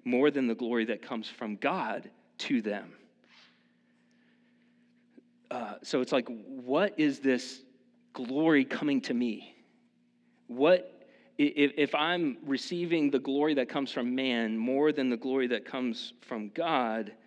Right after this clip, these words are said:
like, what are we talking about here? Wh-, what does that look like? That's something I don't hear church talk about very much. And one of the sermons that, uh, so there are people that if you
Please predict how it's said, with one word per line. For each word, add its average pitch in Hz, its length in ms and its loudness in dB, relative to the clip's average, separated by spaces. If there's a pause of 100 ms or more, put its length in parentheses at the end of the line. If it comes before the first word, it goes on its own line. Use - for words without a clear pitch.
(320)
like, 117 180 -4
what 165 180 2
are 190 60 6
we 170 100 4
talking 131 380 -4
about 104 260 -6
here? 92 300 -12 (680)
Wh-, 113 200 -8
what 147 160 6
does 170 160 6
that 156 320 4
look 117 220 -2
like? 98 420 -10 (380)
That's 156 160 2
something 180 260 4
I 143 60 6
don't 156 200 4
hear 143 380 4
church - 460 -2
talk 175 260 -2
about 120 320 2
very 110 240 2
much. 104 400 -6 (500)
And 127 360 4
one 175 160 4
of 208 120 2
the 120 360 6 (180)
sermons 127 960 0 (420)
that, 120 360 4
uh, 110 220 2 (280)
so 127 380 4
there 143 320 2
are 160 240 10
people 151 380 -2
that 127 140 4
if 123 160 0
you 131 100 0